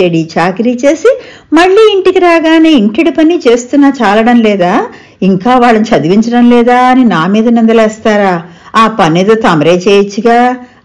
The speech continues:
అని ఖైమని లేచాను. ఇంతలో సైలెంట్గా కమల్ రావడం గమనించి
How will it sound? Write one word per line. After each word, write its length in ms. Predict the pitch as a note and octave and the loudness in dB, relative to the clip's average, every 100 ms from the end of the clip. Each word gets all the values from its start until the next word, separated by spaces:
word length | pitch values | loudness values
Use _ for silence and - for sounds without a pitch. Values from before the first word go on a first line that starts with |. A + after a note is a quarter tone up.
| A#3+ | -2
అని 120 | C#4 | -2
ఖైమని 580 | - G#3+ F3 F3 F#3 B3+ | -2 -4 -2 -2 0 0
లేచాను. 540 | E3 D3 - A#2+ A2+ - _ _ _ _ _ - | 0 -4 -10 -10 -12 -16 _ _ _ _ _ -8
ఇంతలో 380 | F#3+ G3+ G#3+ G3+ | -6 -4 -2 -2
సైలెంట్గా 720 | - C3+ E3 G#3+ G#3+ G#3 G3 | -2 -4 -2 -4 -4 -6 -8
కమల్ 380 | G3 D3+ F3+ G#3+ | -8 -6 -4 -4
రావడం 420 | F#3 E3+ E3+ D#3 | -4 -4 -4 -6
గమనించి 600 | C#3 C#3 D#3 E3 - F#4 | -6 -6 -6 -8 -8 -10